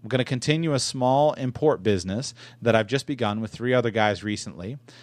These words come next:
I'm gonna ramp up my activities to be a real estate investor, maybe, uh, on, on real estate. I know it's very profitable, but I'm not really that interested in it. I also may sharpen my old programming skills and try my hand at a few apps.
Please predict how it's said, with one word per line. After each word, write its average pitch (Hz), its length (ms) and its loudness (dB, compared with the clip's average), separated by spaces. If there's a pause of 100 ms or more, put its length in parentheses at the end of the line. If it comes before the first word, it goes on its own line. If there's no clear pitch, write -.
(160)
I'm 120 80 -4
gonna 120 140 6
ramp 131 320 4
up 151 120 4
my 127 220 -2
activities 117 540 -2
to 104 80 -12
be 110 80 -2
a 104 80 0
real 156 240 0
estate 95 280 -2
investor, 87 680 -8
maybe, 117 580 2
uh, 95 160 -4
on, 101 400 -6
on 98 160 -6
real 95 180 -4
estate. 92 220 -4
I 92 80 -2
know 127 200 6
it's 117 100 0
very 107 200 4
profitable, 104 460 0
but 95 160 -4
I'm 98 80 -2
not 107 240 0
really 104 220 -2
that 95 180 -2
interested 104 420 -6
in 80 120 -10
it. 95 100 -8 (640)
I 123 60 4
also 147 240 6
may 151 160 4
sharpen 139 360 4
my 123 120 0
old 123 180 -2
programming 120 460 -2
skills 95 360 -4
and 98 80 -6
try 120 220 4
my 123 160 2
hand 135 320 0
at 101 80 0
a 98 40 -2
few 120 200 -2
apps. 123 460 0